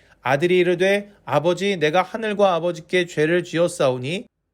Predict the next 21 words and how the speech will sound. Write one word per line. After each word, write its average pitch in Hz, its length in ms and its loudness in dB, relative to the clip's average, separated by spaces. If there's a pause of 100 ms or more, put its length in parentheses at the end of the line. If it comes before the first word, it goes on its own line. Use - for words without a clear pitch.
(160)
지금부터는 180 1040 -4
아버지의 165 760 0
아들이라 175 560 -2
일컬음을 180 880 -4
감당하지 156 680 -6
못하겠나이다.' 175 880 -2
하나, 151 420 -4 (420)
아버지는 160 640 -6
종들에게 190 720 -2
이르되, 143 680 -2 (240)
'제일 185 440 0
좋은 190 420 -4
옷을 156 500 0
내어다가 151 560 0
입히고 123 720 -6
손에 175 380 -4
가락지를 160 680 -2
끼우고 170 540 0 (260)
발에 151 360 0
신을 214 400 -6
신기라. 135 580 -6